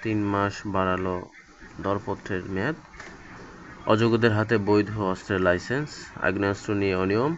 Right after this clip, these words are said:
লাইসেন্স স্থগিত করার পর তেরো হাজার তিনশো ঊনপঞ্চাশ অস্ত্র জমা। মোট অস্ত্রের সংখ্যা জানা যায়নি, অনেক জেআরটিআইএস নেই।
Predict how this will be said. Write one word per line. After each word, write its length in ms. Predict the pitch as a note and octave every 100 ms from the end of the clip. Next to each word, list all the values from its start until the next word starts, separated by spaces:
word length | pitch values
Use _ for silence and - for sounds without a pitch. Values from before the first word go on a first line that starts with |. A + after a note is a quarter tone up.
| -
লাইসেন্স 480 | G2+ A#2+ B2 C#3 B2+
স্থগিত 380 | - A#2 G#2+ G#2
করার 360 | G2 G2+ F#2+ F#2 -
পর 260 | G2 F#2+ F#2+ - - - - -
তেরো 240 | A2 G#2+ G#2+
হাজার 600 | G#2+ G#2 G#2+ G#2 G#2 - - - - - - -
তিনশো 440 | A#2+ A#2 A2 A2+
ঊনপঞ্চাশ 1500 | G#2 F#2+ F#2 G#2 A2 A2 A2+ A2 - A2+ A2+ A2 A#2 G#2+ G#2 F2+
অস্ত্র 360 | G2 - G#2
জমা। 360 | F#2+ F2+ G#2 F3+ F3+ - - - - - G2
মোট 440 | G2 G#2 A2 A#2+ A#2+ - - - - - - - - -
অস্ত্রের 440 | A2+ A2 - A2+
সংখ্যা 460 | G#2 G#2 G#2 - G2+
জানা 300 | G2 F#2+ F#2+
যায়নি, 460 | F#2+ F#2 A2 E3 E3 -
অনেক 280 | G#2 A#2+ C#3 - - - - - - - - - - - - - - - - - - G#2 F#2+
জেআরটিআইএস 1700 | G#2+ - G#2 G#2 F#2+ - - - - - - A#2+ G#2+ G#2+ G#2 - -
নেই। 220 | G2 C3+